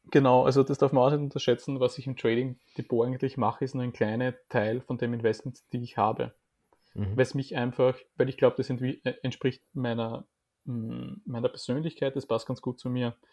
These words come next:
Speaker 1: Aber gleichzeitig habe ich auch ein, unter Anführungszeichen, Langfristdepot,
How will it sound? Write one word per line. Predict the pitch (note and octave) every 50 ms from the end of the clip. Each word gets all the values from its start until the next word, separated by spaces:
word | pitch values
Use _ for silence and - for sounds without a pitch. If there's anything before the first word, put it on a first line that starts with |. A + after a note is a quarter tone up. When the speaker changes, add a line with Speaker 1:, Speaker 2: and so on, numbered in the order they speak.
| _ - - - - _ _ _ _ _ _
Speaker 1:
Aber | - B2 B2+ -
gleichzeitig | A#2+ A2+ B2 - - C3+ C3+ C#3+ -
habe | C3+ B2 A#2+ B2+
ich | B2+ -
auch | B2 A2+ - -
ein, | - A#2 A2 A2+ A2+ A#2+
unter | B2+ A#2+ - A2+
Anführungszeichen, | A2 A2+ - - B2 A#2+ - - - A#2 A2+ G#2+ - A#2+ A#2
Langfristdepot, | A#2 G#2+ G#2 A2 A#2 - - C3 B2+ - - - C3+ - - A#2+ B2 D#3 -